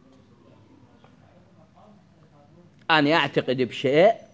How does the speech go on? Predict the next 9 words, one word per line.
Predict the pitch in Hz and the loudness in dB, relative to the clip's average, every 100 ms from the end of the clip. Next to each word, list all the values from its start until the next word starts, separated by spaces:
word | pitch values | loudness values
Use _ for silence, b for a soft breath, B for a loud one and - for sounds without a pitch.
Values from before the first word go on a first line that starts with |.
| - _ _ _ _ - _ _ _ - | -20 _ _ _ _ -20 _ _ _ -18
زين؟ | 113 135 170 233 - _ - | -4 -2 -2 -6 -16 _ -2
هذا | 160 139 | 0 0
اعتقادي | 110 - 143 147 170 135 | -2 -6 -2 2 2 2
مبني | 135 160 151 | 0 0 0
على | 104 131 127 | 0 2 2
تقليد | 123 123 127 147 208 220 160 | 0 -6 -2 0 0 -2 -4
منو؟ | 202 190 180 _ _ _ _ | -4 -4 -8 _ _ _ _
تقليد | 131 113 147 185 | -8 -4 -2 -2
الآخرين. | 226 196 190 180 170 156 127 | -2 -2 -2 0 0 0 -6